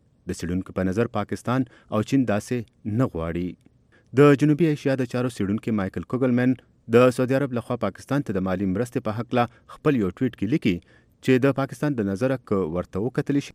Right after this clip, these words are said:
نو د ضرورت په دې وخت کې ډیره غټه کامیابي ده او ډیر کم ملکونه دي چې دوی ته پیسې ورکول غواړي.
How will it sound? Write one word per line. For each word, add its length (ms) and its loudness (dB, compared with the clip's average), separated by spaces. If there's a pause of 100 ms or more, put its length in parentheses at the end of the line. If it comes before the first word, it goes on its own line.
نو 140 4
د 120 4
ضرورت 340 0
په 100 0
دې 200 0
وخت 180 -10
کې 480 -4
ډیره 300 2
غټه 260 -2
کامیابي 460 -4
ده 80 -2 (260)
او 60 4 (100)
ډیر 160 2
کم 180 2
ملکونه 380 0
دي 80 0
چې 240 -6
دوی 160 2
ته 140 -4
پیسې 480 -4
ورکول 400 -2
غواړي. 340 -2